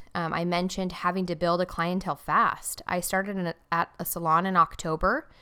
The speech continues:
two days a week, and I filled my chair two days a week in a matter of months just by being consistent on social media.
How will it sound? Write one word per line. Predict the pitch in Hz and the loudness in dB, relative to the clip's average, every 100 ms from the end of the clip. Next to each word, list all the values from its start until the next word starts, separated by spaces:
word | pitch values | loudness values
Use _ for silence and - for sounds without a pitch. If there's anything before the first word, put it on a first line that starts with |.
| - _ | -20 _
two | - 196 | -2 2
days | 170 180 | 2 2
a | 226 | 0
week, | 196 240 285 - - - - - - | 0 -2 -4 -10 -20 -20 -20 -20 -4
and | 185 | 2
I | 202 | 2
filled | 190 - 226 277 | 0 2 4 4
my | 277 220 | 2 0
chair | 190 - 175 185 220 233 - - | -2 -2 2 2 2 -4 -8 -4
two | - 240 | 0 4
days | 220 233 | 4 4
a | |
week | 196 196 226 - | 0 -2 -4 -6
in | 180 | -4
a | 170 | 0
matter | 170 170 180 | 2 2 2
of | 165 | -2
months | 160 160 160 147 - - - - _ - | -2 0 2 0 -6 -6 -6 -8 _ 0
just | 196 214 | 2 4
by | 220 | 0
being | 190 185 175 | 0 0 -2
consistent | 175 - 160 156 | -4 -6 -4 -4
on | 151 | -4
social | 147 - 160 | -6 -6 -6
media. | 143 127 139 | -6 -4 -4